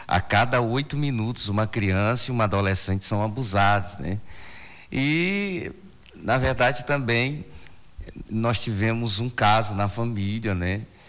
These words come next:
E isso fez com que eu me despertasse pra escrever essa temática que é necessária, que a gente tem que trazer pro debate, né?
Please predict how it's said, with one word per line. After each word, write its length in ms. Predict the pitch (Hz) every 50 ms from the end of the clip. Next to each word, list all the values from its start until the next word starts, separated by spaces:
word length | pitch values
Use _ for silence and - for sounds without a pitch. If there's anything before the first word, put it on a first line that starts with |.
| - - - - _ -
E 280 | - 127 127 127 123
isso 300 | 139 135 - - 147 147
fez 300 | 135 - - 127 127 -
com 160 | - - 135
que 600 | 131 - - 117 117 120 120 123 127 127 131 - -
eu 160 | 65 101 110
me 100 | 113 120
despertasse 840 | 117 104 - - - - 117 110 98 - - 101 101 104 107 - -
pra 140 | - 107 104
escrever 440 | 101 - - 104 101 98 87 98
essa 200 | 98 98 92 101
temática 720 | 98 - 107 107 107 101 98 98 104 104 - - 107 104 - - - - - - - - - - - - -
que 280 | - - 117 120 120
é 800 | 117 120 120 123 127 127 131 131 131 127 120 117 107 101 85 - - - - - - - -
necessária, 960 | 110 113 135 147 - - 180 165 - - - 113 110 104 101 92 87 78 76 - - - - - - - - - - - - - - - - -
que 360 | - 113 113 120 131 120 127
a 100 | 120 117
gente 280 | 113 101 113 123 110 -
tem 180 | - - 123 139
que 120 | - -
trazer 380 | - - 113 113 107 95 110 104
pro 140 | - -
debate, 720 | 95 110 104 87 82 95 95 101 101 113 120 - - 110
né? 360 | 90 82 85 92 101 113 131